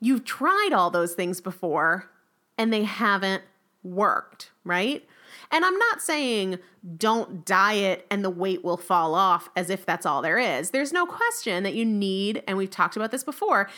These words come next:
you do need a calorie deficit in order to lose weight. You need to consume less energy via calories than your body needs to operate.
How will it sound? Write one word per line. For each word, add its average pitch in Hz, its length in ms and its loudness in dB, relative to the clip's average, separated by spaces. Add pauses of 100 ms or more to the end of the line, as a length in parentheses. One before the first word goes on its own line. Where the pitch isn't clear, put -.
(160)
you 233 140 -2
do 214 640 -4
need 226 540 -2 (120)
a 202 160 -2
calorie 202 720 -2 (200)
deficit - 760 -2 (140)
in 233 120 0
order 196 240 2
to 254 120 -6
lose 262 200 -2
weight. 277 280 -2 (240)
You 208 140 0
need 208 360 0
to 311 80 -4
consume 208 640 -2
less 165 300 0
energy 185 600 -2
via 180 280 -2
calories 208 720 0
than 202 160 -2
your 214 120 0
body 185 320 2
needs 165 260 -4
to - 80 -10
operate. 190 540 0